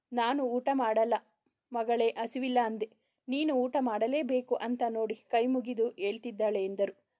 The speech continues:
ಕಪಿಲ ತಂದೆ. "ಪುಣ್ಯ ಮಾಡಿದ್ದೀರಿ ಈ ಥರ ಮಗಳು ಪಡೆಯೋಕೆ" ಎಂದರು ನಗುತ್ತಾ ಅವಿ ತಾಯಿ. "ಹೌದಮ್ಮ, ಕಪಿಲೆ ನಮ್ಮನೆ ಮಹಾಲಕ್ಷ್ಮಿ" ಎಂದರು ತಂದೆ. "ಬನ್ನಿ ಎಲ್ಲ ಊಟಕ್ಕೆ"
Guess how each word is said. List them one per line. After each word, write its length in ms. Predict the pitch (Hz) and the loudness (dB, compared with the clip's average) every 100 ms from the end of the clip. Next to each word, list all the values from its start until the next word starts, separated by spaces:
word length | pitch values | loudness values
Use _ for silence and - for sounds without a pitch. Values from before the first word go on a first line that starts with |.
| - | -4
ಕಪಿಲ 260 | 214 233 220 | -4 0 0
ತಂದೆ. 300 | 214 196 - _ _ _ _ _ - | 0 -4 -6 _ _ _ _ _ -8
"ಪುಣ್ಯ 220 | 269 311 | 0 0
ಮಾಡಿದ್ದೀರಿ 640 | 294 247 254 220 240 233 233 | 2 0 -2 -4 -6 -6 -6
ಈ 40 | |
ಥರ 180 | 233 226 | -4 0
ಮಗಳು 420 | 233 214 214 233 247 | 0 0 0 0 -2
ಪಡೆಯೋಕೆ" 560 | 247 208 233 220 233 | -2 0 0 0 -2
ಎಂದರು 300 | 208 208 208 - _ - | -2 -2 -4 -6 _ -8
ನಗುತ್ತಾ 440 | 226 214 220 226 214 | -4 -2 -2 0 2
ಅವಿ 180 | 196 214 | 0 0
ತಾಯಿ. 300 | 190 185 - _ _ _ _ _ _ _ _ | 0 0 -4 _ _ _ _ _ _ _ _
"ಹೌದಮ್ಮ, 440 | 226 254 294 277 269 | 2 4 2 0 0
ಕಪಿಲೆ 420 | 247 233 262 269 | 0 0 -2 -2
ನಮ್ಮನೆ 380 | 226 233 247 247 | -2 0 0 0
ಮಹಾಲಕ್ಷ್ಮಿ" 680 | 220 220 233 226 - 240 | -2 0 0 0 -2 -4
ಎಂದರು 300 | 220 202 202 208 _ _ _ _ _ _ _ _ | -4 -2 -4 -4 _ _ _ _ _ _ _ _
ತಂದೆ. 320 | 247 233 208 - _ _ _ _ - | -2 0 -2 -8 _ _ _ _ -2
"ಬನ್ನಿ 340 | 226 254 262 247 | 2 2 0 -2
ಎಲ್ಲ 200 | 226 247 294 | -2 2 2
ಊಟಕ್ಕೆ" 500 | 254 247 247 240 | 2 0 -2 -4